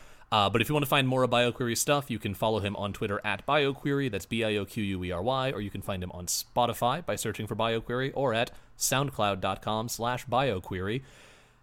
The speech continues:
One more time, thank you to all of our patrons at patreon dot com slash B S G pod. If you like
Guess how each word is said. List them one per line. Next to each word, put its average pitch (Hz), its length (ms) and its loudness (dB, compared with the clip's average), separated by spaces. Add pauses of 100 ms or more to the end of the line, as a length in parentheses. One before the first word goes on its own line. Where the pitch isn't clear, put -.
(140)
One 143 220 2
more 139 180 4
time, 139 300 2
thank 127 260 2
you 123 80 2
to 120 100 2
all 117 80 6
of 110 80 2
our 110 120 4
patrons 135 500 0
at 120 240 2
patreon 123 340 0
dot 110 140 0
com 117 220 -2
slash 110 240 -2
B 113 160 0
S 104 100 0
G 101 160 -4
pod. 143 420 0
If 165 280 2
you 104 120 0
like 123 240 2